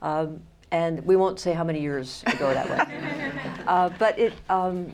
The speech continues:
Speaker 1: it is
Speaker 2: Some of these guys
Speaker 1: fascinating.
Speaker 2: might not have been born.
Speaker 1: Yeah. <laughs> It, it was,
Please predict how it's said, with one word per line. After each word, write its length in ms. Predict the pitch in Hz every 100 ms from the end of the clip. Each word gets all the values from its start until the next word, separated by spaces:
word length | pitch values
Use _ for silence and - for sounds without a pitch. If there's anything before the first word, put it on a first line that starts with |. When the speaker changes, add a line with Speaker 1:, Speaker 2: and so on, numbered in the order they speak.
| - - - - - -
Speaker 1:
it 100 | 208
is 320 | 214 - - -
Speaker 2:
Some 180 | -
of 40 | 185
these 280 | 247 254 240
guys 0 |
Speaker 1:
fascinating. 340 | 208 143 160
Speaker 2:
might 160 | 143 139
not 160 | 143
have 80 | 143
been 140 | 127
born. 400 | 127 139 139 139 - -
Speaker 1:
Yeah. 1040 | 208 302 - - - - - - 285 - -
<laughs> 20 |
It, 220 | 233 -
it 160 | 247 240
was, 300 | 262 -